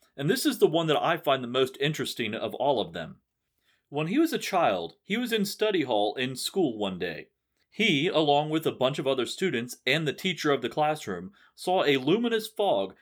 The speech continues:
cover the third-story classroom window of his schoolhouse. When it fell away,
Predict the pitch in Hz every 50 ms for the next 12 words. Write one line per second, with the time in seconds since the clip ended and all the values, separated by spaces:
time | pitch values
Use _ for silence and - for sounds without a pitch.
0 | _ _ _ - - 175 202 196 233 233 208 143 131 - - - 175 190 190 -
1 | - - - 185 180 175 160 160 - 170 160 160 151 - 156 143 135 123 123 156
2 | 196 180 135 107 95 92 95 95 - - 117 120 110 120 127 120 - - - -
3 | 220 226 165 123 92 82 - - - - - _ _ _ _ _ _ _ _ _
4 | _ _ - _ _ 131 135 135 139 135 - - 165 202 202 185 165 165 220 254
5 | 233 156 120 113 117 120